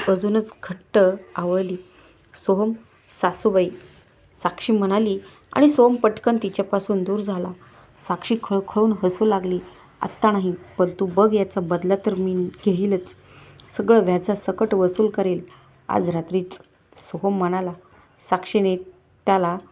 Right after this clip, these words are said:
वाकुला दाखवल्या. सोहमने पटापट त्याची तयारी केली. दोघे आनंदात रूमच्या बाहेर आले.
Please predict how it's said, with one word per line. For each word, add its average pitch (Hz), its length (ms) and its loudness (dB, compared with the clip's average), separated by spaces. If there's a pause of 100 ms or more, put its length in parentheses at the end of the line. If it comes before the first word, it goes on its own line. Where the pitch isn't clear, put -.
(920)
वाकुला 180 400 4
दाखवल्या. 180 540 0 (520)
सोहमने 262 300 6
पटापट 220 420 2
त्याची 220 240 -2 (160)
तयारी 196 240 4
केली. 208 320 0
दोघे 190 280 -2
आनंदात 196 480 0
रूमच्या 190 300 -2
बाहेर 180 300 -4
आले. 175 180 -6